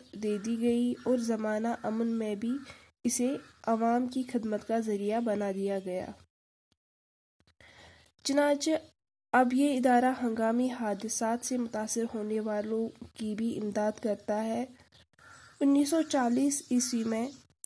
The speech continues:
बैनुल अक़वामी रेड क्रॉस सोसाइटी ने बच्चों के तहफ़्फ़ुज़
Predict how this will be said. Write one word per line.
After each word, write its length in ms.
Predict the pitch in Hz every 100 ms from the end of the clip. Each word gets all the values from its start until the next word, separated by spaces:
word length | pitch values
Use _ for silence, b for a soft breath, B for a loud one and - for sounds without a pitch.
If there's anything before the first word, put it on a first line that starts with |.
| - _
बैनुल 360 | 220 220 233 269
अक़वामी 560 | 262 247 220 220 233
रेड 260 | 233 220 220
क्रॉस 280 | 240 247 247
सोसाइटी 540 | 220 214 208 208 208
ने 180 | 214 226
बच्चों 340 | 220 208 -
के 220 | 214 208 226
तहफ़्फ़ुज़ 760 | - - 233 233 - 208 -